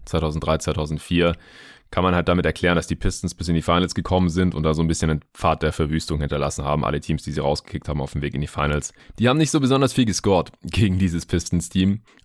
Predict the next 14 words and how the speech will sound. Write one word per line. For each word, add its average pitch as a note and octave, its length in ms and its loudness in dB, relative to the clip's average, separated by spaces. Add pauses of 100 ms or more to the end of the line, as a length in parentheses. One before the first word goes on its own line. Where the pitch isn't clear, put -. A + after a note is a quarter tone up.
Und D#2+ 540 -2
das - 280 -6 (260)
hat E2+ 140 -4
natürlich D#2 260 -2
auch B1+ 100 -4
dazu - 200 -8
beigetragen, C#2+ 540 -4
dass - 120 -12
das - 140 -14
Offensivrating D2 760 -8 (140)
unter A2+ 320 2
hundert G2 360 2
gedrückt D#2 480 -4
wurde. D#2+ 320 2